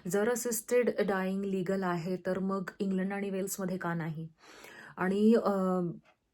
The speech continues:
ह्या सगळ्या चर्चा स-, सत्रानंतर असं वाटलं की याच्यावरती एका जाणकार व्यक्तीकडूनच माहिती घ्यायला पाहिजे, कारण हा खूप जास्त, अम, सेन्सिटिव्ह विषय तर आहेच, पण, अम,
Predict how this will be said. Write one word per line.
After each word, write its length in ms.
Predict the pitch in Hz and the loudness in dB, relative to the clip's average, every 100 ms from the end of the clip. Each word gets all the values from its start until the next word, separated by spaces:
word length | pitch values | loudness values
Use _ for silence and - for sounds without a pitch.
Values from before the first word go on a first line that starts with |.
| _ _ _ _ - _ 220 | _ _ _ _ -20 _ -6
ह्या 440 | 185 196 196 214 | -2 -2 0 0
सगळ्या 380 | 233 220 196 220 | 0 0 2 4
चर्चा 360 | 226 190 214 | 2 2 -2
स-, 120 | 208 214 - | 0 -2 -6
सत्रानंतर 800 | - 202 - 208 220 208 196 190 | -6 -6 -2 4 6 4 2 0
असं 240 | 196 196 208 | 0 0 -2
वाटलं 300 | 190 196 185 | -2 0 -2
की 340 | 196 202 214 - - - - | -2 -4 -4 -8 -18 -20 0
याच्यावरती 540 | 202 196 202 208 214 | 2 4 6 6 4
एका 180 | 220 226 | 2 4
जाणकार 440 | 226 202 175 214 220 | 4 4 4 2 4
व्यक्तीकडूनच 720 | 220 220 226 226 220 220 214 | 2 0 2 4 6 4 2
माहिती 300 | 202 180 202 | 0 0 0
घ्यायला 320 | 196 196 190 | 0 -2 -4
पाहिजे, 400 | 190 190 180 190 | -2 -4 -2 -4
कारण 300 | 214 190 202 | -4 -4 -4
हा 120 | 196 214 | -6 -8
खूप 520 | - - 220 247 226 240 | -14 -2 -2 -2 2 2
जास्त, 460 | 220 185 - - 196 202 190 - - - - | 4 0 -2 0 0 0 -8 -16 -18 -18 -2
अम, 340 | 190 185 185 180 - | 0 2 0 -2 -4
सेन्सिटिव्ह 460 | 208 208 196 214 208 | -2 0 0 0 0
विषय 260 | 190 - 196 | 0 -4 -2
तर 80 | 214 214 | -2 -2
आहेच, 520 | 185 180 - 240 226 - - - _ | -2 -4 -4 -4 -6 -12 -14 -16 _
पण, 340 | 226 226 240 262 | 6 6 4 0
अम, 340 | 202 196 196 | 0 0 0